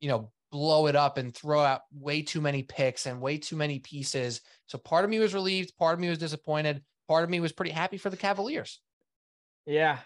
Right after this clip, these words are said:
Speaker 2: and it, that, that day, you know, there have only been two moments,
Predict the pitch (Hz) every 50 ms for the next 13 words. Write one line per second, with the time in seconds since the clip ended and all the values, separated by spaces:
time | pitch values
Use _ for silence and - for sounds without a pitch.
0 | _ _ - 131 131 131 131 135 135 131 131 135 135 135 139 135 135 143 151 -
1 | - 143 151 170 185 - 175 196 226 - 175 127 165 175 185 180 165 143 131 120
2 | 110 - _ _ - 139 139 143 143 139 143 131 - _ - - 135 170 196 226
3 | 233 196 151 139 - 180 196 220 226 214 190 147 180 170 165 160 156 139 - _
4 | _ - - - 208 208 180 165 175 175 160 143 131 120 113 - - - _